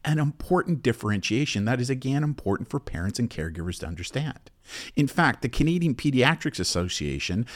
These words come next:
uh, has changed its position on screen time, as has many other pediatric organizations around the world. In fact, Michelle Ponte, the chair of the Canadian Pediatric Society's Digital Health Task Force, stated,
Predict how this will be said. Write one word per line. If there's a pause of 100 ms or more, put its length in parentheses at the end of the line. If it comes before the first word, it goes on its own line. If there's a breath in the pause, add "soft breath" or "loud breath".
(200 loud breath)
uh,
has
changed
its
position
on
screen
time,
as
has
many
other
pediatric
organizations
around
the
world. (320 loud breath)
In
fact,
Michelle
Ponte,
the
chair
of
the
Canadian
Pediatric
Society's
Digital
Health
Task
Force,
stated,